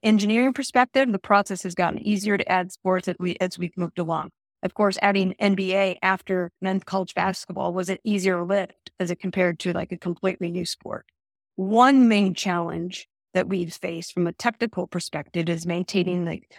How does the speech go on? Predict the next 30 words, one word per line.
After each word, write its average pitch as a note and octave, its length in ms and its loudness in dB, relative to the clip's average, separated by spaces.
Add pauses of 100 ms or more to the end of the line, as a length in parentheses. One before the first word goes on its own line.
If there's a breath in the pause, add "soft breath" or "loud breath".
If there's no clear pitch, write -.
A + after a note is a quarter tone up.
(140 loud breath)
the - 60 -20
customization F3+ 1080 0 (300)
of F3+ 100 0
the F#3+ 80 0
models F3 420 0
while F3+ 260 2
also G3 300 2
ensuring F3 360 0
the F3 60 0
models F3 260 2
are E3 80 -2
predictive F3 500 -4
and E3+ 100 -2
provide E3 380 -2
value. F3+ 380 2 (340)
So F3+ 380 0
we, G3 260 -2
we G#3+ 160 -2
let A#3 160 4
our A3 100 2
users, G3+ 640 0
you F#3+ 80 -2
know, F#3 220 -2
guide F#3+ 300 0
the F#3+ 60 -6
modeling F3+ 380 0
process, G#3+ 440 -4
but G3 160 -8
we G3 100 -2
also G3 320 0